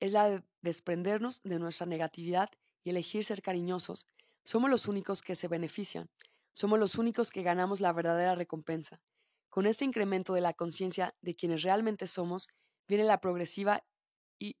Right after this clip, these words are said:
invulnerabilidad al dolor. Una vez que compasivamente aceptamos nuestra humanidad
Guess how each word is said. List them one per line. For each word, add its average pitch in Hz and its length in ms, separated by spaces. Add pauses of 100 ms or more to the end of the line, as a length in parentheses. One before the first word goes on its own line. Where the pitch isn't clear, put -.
invulnerabilidad 175 1040 (160)
al 165 140
dolor. 160 340 (720)
Una 214 180
vez 233 180
que 196 120
compasivamente 196 760
aceptamos 190 540
nuestra 175 260
humanidad 175 460